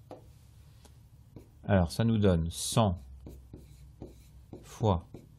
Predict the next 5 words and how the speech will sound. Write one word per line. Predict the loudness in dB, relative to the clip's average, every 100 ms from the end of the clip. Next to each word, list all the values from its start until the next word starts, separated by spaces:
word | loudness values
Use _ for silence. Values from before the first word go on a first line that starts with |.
| -20 -20 -20
cinquante-six | -6 -6 -2 -4 -2 -2 -2 -4 -10 -8
moins | 0 4 4 2 -2 -10 -20 -20 -20 -18 -2
une | 2 4 2 -2 -10 -20 -20
fois | -12 0 0 0 -10 -20 -20 -20 -20 -20 -20 -18
cinquante-six. | -6 -4 0 -2 -2 -10 -10